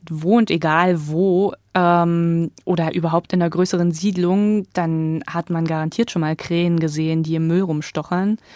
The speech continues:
oder Tauben, die Krümel auf der Erde wegpicken oder eben auch Spatzen.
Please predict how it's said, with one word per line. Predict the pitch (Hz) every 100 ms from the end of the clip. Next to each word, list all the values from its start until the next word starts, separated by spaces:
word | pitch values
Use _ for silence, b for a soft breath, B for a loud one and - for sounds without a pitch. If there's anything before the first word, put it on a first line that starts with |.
| B B B B B
oder | 175 160 160 156 151 151
Tauben, | - 170 226 190 175 175
die | 165
Krümel | - 190 185
auf | 156
der | - -
Erde | 170 180
wegpicken | 175 170 - 185 196 185
oder | 175 175
eben | 165 165
auch | -
Spatzen. | - - - - 240 254